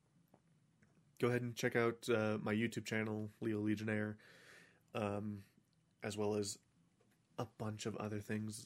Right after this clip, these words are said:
that I may or may not be doing. Who knows? <laughs> Go look at the things. Um, but anywho, uh, if you would like to get in contact, please feel free to,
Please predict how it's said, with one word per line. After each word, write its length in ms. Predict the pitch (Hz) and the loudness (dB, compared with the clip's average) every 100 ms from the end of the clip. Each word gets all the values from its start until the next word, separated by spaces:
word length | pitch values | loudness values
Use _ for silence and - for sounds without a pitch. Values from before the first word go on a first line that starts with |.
| - | -6
that 180 | 107 101 _ _ - - | -6 -6 _ _ -18 -6
I 80 | 113 | -2
may 140 | 107 | 0
or 100 | 107 | 2
may 120 | 107 107 | 2 0
not 120 | 110 | -2
be 80 | 107 | -2
doing. 280 | 107 110 107 _ _ 180 | -2 -2 -8 _ _ -2
Who 100 | 196 | 0
knows? 300 | 127 - - | -2 -6 -10
<laughs> 1900 | - 123 - - - _ _ _ _ _ _ _ _ _ _ - - - _ | -2 -2 -4 -12 -20 _ _ _ _ _ _ _ _ _ _ -20 -20 -20 _
Go 100 | 190 | 2
look 140 | 226 220 | 2 2
at 80 | |
the 80 | 214 | -2
things. 720 | 202 196 190 165 - - - - - - - - - _ _ | 0 2 2 2 -4 -12 -14 -16 -20 -20 -20 -20 -20 _ _
Um, 360 | 131 131 135 123 _ _ _ _ _ _ - | -2 0 -2 -6 _ _ _ _ _ _ -10
but 120 | - - | -6 -2
anywho, 300 | 185 123 - - | 0 0 -2 -2
uh, 100 | 123 - _ _ | -4 -6 _ _
if 120 | 127 | -2
you 60 | 135 | 0
would 60 | 135 | 2
like 140 | 135 | 0
to 60 | 131 | -2
get 100 | 120 | -2
in 60 | |
contact, 560 | 113 123 123 131 135 - - - - | -2 -2 -2 -2 -4 -8 -20 -20 -8
please 320 | - 123 123 - | -2 0 -2 -4
feel 220 | - 113 | -8 -10
free 300 | - 120 117 | -4 -4 -4
to, 560 | - 110 107 110 110 | -4 0 0 0 -2